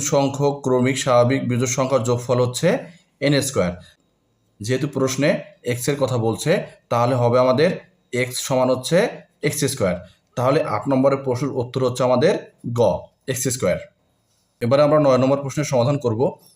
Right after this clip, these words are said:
নয় নম্বর প্রশ্নে বলছে, প্রথম পি সংখ্যক বিজোড় সংখ্যার যোগফল কত? তাহলে আমরা জানি, প্রথম এন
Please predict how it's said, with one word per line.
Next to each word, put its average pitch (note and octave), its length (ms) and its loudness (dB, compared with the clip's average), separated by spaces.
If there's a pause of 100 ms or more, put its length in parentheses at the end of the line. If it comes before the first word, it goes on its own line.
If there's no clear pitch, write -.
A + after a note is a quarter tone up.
(160)
নয় A#2+ 220 2
নম্বর C#3 220 2
প্রশ্নে C#3 260 -2
বলছে, B2 340 0 (440)
প্রথম C3 320 2 (140)
পি C3+ 120 0 (140)
সংখ্যক C#3+ 460 0 (340)
বিজোড় B2+ 400 0
সংখ্যার C3 360 0
যোগফল C3 420 2 (460)
কত? C3+ 200 2 (800)
তাহলে C#3 280 2 (340)
আমরা B2 260 2 (100)
জানি, C#3 200 2 (380)
প্রথম C3+ 340 0 (300)
এন C3+ 100 2